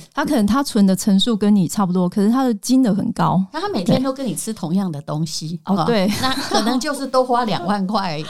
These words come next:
Speaker 1: <laughs>
Speaker 2: 可是他存了九十趴哦，
Speaker 1: 嗯。
Speaker 2: 你可能只能存，呃，三分之一。
Speaker 1: 是，
Speaker 2: 哎。
Speaker 1: 是，对，所以这个还是，呃，应该说这个观念是你要先把钱扣下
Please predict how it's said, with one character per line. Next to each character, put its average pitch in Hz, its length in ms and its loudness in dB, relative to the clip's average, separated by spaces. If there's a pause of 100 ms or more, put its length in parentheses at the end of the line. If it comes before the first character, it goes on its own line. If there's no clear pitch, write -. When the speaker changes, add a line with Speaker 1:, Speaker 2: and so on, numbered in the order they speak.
Speaker 1:
<laughs> - 160 -18
Speaker 2:
可 262 80 2
是 262 140 0
他 339 180 -6
存 214 280 -2
了 190 420 -2 (160)
九 180 180 4
十 180 220 -2
趴 208 420 2
哦， 208 300 0
Speaker 1:
嗯。 202 380 -2
Speaker 2:
你 202 100 2
可 180 140 0
能 175 180 -6
只 160 140 -10
能 165 240 -2
存， 160 440 -4 (260)
呃， 156 300 -4 (140)
三 185 240 0
分 175 160 -2
之 165 180 -6
一。 156 240 -8 (120)
Speaker 1:
是， 202 260 -4
Speaker 2:
哎。 160 340 -2 (120)
Speaker 1:
是， 185 420 -4 (300)
对， 190 220 -6
所 269 140 -2
以 285 80 0
这 254 140 -4
个 330 100 -2
还 226 200 -2
是， 226 340 -4 (380)
呃， 185 360 -4 (200)
应 277 100 -2
该 277 140 0
说 277 160 -2
这 277 120 -10
个 254 140 -2
观 214 260 -2
念 214 240 0
是 196 300 -4
你 180 360 -6
要 233 260 -2
先 214 680 -2 (240)
把 - 180 -2
钱 - 240 -4
扣 - 240 -2
下 180 220 -2